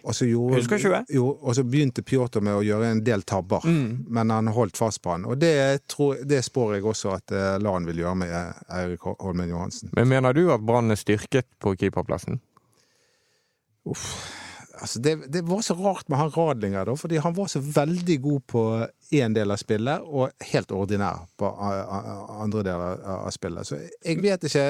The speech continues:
Speaker 1: såkalt moderne fotball, hvor mye det betyr lenger det å være veldig god på streken, men å ta en ball som kommer midt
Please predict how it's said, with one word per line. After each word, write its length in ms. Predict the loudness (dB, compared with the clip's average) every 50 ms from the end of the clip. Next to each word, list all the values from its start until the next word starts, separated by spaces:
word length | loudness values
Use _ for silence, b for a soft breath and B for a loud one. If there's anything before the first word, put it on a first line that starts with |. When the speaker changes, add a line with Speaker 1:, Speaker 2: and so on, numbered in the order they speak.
| 0 -2 -4 -2
Speaker 1:
såkalt 400 | 0 0 0 2 0 -2 0 0
moderne 480 | 0 0 2 2 2 2 2 0 0
fotball, 380 | 0 -2 -4 -2 -2 -2 -2 -2
hvor 140 | -2 0 2
mye 180 | 2 2 2 2 0
det 60 | -2 -4
betyr 640 | -6 -4 -2 0 2 2 2 0 -2 -4 -4 -2 0
lenger 300 | 0 0 0 -2 -2 -2
det 80 | -2 -2
å 120 | -2 -2 0
være 240 | -2 0 0 0 0
veldig 220 | 0 -2 -2 -2 -4 -6
god 80 | -6 -6
på 80 | -8
streken, 380 | -6 -6 -6 -6 -6 -6 -4 -2
men 160 | 0 0 -2 -4 B B B B B -8
å 60 | 0
ta 140 | 2 2 4 4
en 80 | 2 2
ball 160 | 2 0 0
som 140 | 0 0 0
kommer 180 | 0 2 2
midt 300 | 4 4 4 4 4 2